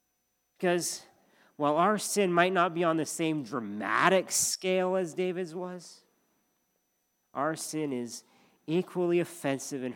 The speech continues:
horrific. And we must stop treating it lightly. I doubt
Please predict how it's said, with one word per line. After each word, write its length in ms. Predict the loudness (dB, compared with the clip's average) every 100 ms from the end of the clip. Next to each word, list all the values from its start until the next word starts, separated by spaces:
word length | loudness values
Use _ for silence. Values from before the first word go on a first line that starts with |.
| -10
horrific. 640 | -14 -14 -16 -20 -20 -20 _ _ _ _ _ _ _ _ _ _ _ _ _ _ _ _ _ _ -12
And 80 | -8
we 100 | -6
must 680 | -6 -4 -4 -6 -14 -16 -20 _ _ _ _
stop 640 | -14 -12 -6 -6 -6 -8 _ -20 _ _ _ -20
treating 460 | -8 -4 -4 -6
it 120 | -10
lightly. 480 | -14 -16 -16 -18 -20 -20 _ _ _ _ _ _ _ _ _ _ _ _ _ _ _ _ _ _ _ _ _ _ _ _ -20 -20 -18
I 40 |
doubt 420 | -8 0 2 2